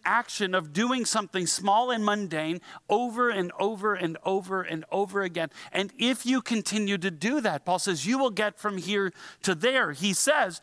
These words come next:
you will be rooted in Jesus. Obviously, Paul's image is the image of a tree. I was talking to a friend of mine this week who showed me this picture of their family on vacation, um, in California. They had decided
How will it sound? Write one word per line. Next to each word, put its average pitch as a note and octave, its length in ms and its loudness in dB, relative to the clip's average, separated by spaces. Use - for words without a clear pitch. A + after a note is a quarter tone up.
you G3+ 240 4
will A3 160 4
be F#3 260 -2
rooted G3 1040 2
in E3+ 180 0
Jesus. - 720 -6
Obviously, F3 560 2
Paul's D#3+ 440 0
image E3+ 400 -2
is C3 140 -6
the D3+ 160 -4
image D3+ 220 -4
of C3 100 -6
a B2+ 40 -12
tree. D3 380 -4
I C#3 160 -2
was C#3 80 -6
talking F3+ 220 0
to E3 40 2
a D#3+ 40 2
friend E3+ 260 0
of F3+ 80 0
mine D3+ 160 2
this C#3+ 180 -4
week D#3 180 0
who D3 60 -2
showed F#3 360 -2
me E3+ 100 0
this C#3 240 -2
picture D#3 420 -4
of C#3+ 220 -2
their C#3 120 -2
family F3 420 -2
on C#3 100 -2
vacation, C#3 720 -6
um, C#3 340 0
in D#3+ 220 0
California. D#3+ 800 0
They D#3 280 -2
had D3 220 -4
decided F3 640 0